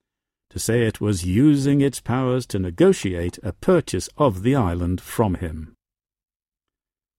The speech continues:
The rest, as they say, is history, and at the time it didn't go down well with the Manx people at all.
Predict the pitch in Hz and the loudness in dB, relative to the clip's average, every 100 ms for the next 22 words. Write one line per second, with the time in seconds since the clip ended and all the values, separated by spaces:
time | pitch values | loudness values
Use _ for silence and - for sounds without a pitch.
0 | _ _ - 202 165 - 139 139 127 135 | _ _ 0 4 2 2 0 2 2 2
1 | 139 143 147 - 104 120 113 117 120 107 | 2 2 2 2 2 2 2 0 -2 -4
2 | 143 107 120 110 - 110 120 117 113 107 | 0 2 2 0 -2 -6 -4 -2 -2 -2
3 | 113 110 117 107 107 104 107 107 107 - | -2 0 2 2 0 -4 -2 -2 -2 -4
4 | 110 101 104 98 - 110 104 | -6 -4 -6 -4 -2 0 0